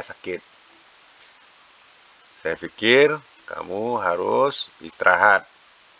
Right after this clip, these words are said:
Saya juga be-, berpikir seperti itu, Ma. Terima kasih. Hai Dayu, kita akan pergi ke kantin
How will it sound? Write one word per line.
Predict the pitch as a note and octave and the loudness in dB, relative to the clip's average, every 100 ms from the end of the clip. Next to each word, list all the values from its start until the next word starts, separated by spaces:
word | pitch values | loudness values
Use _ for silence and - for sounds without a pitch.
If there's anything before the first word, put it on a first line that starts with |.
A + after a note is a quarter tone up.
| _ _ _ _ _ _ _ _ _ _ _ - _ _ _ _ _ _ _ _ _ _ _ - | _ _ _ _ _ _ _ _ _ _ _ -20 _ _ _ _ _ _ _ _ _ _ _ -2
Saya | A2+ | -2
juga | A2 G#2 G#2 | -2 0 0
be-, | G2 E2+ D#2+ - - | -2 -10 -14 -20 -20
berpikir | F2 F#2+ - - G#2 | -8 -6 -6 -8 -8
seperti | - G2+ - F2+ G2 F2+ - | -8 -10 -10 -12 -10 -12 -8
itu, | A2+ | -6
Ma. | F#2+ E2+ E2 D#2+ - - | 0 2 0 -6 -18 -18
Terima | F2+ E2 | -12 -8
kasih. | - E2 - E2+ D#2 - - _ _ _ _ _ _ _ _ _ _ _ _ _ _ _ _ - _ _ - _ _ _ _ _ _ _ - _ _ _ _ _ _ _ _ - - _ _ _ | -6 -6 -8 -12 -12 -18 -20 _ _ _ _ _ _ _ _ _ _ _ _ _ _ _ _ -20 _ _ -20 _ _ _ _ _ _ _ -20 _ _ _ _ _ _ _ _ -20 -20 _ _ _
Hai | G#2 C3 C3 | 2 2 6
Dayu, | C3 B2+ C3 C3 C3 - _ _ | 4 4 -2 -6 -8 -16 _ _
kita | G2 F#2 A2+ A2+ | -16 -4 -2 -2
akan | - G#2+ G2+ | -2 -2 -2
pergi | G2 G2 G#2+ | -8 -8 -10
ke | - - | -14 -4
kantin | G2+ G2 - G2+ F2+ | -4 -2 -4 -2 -4